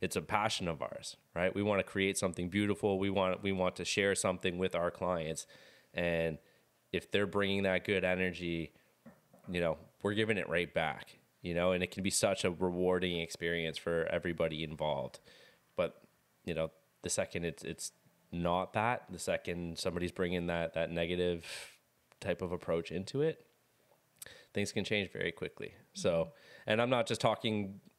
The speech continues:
Speaker 1: energy, I'm saying the homeowner can be,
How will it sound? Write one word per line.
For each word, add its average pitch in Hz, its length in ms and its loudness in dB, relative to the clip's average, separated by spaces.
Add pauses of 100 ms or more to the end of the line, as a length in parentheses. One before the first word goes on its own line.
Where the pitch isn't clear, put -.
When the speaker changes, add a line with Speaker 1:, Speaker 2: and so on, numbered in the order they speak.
(140)
Speaker 1:
energy, 139 560 4
I'm 107 160 2
saying 104 340 4
the 85 120 6
homeowner 104 420 2
can 98 160 -4
be, 92 360 2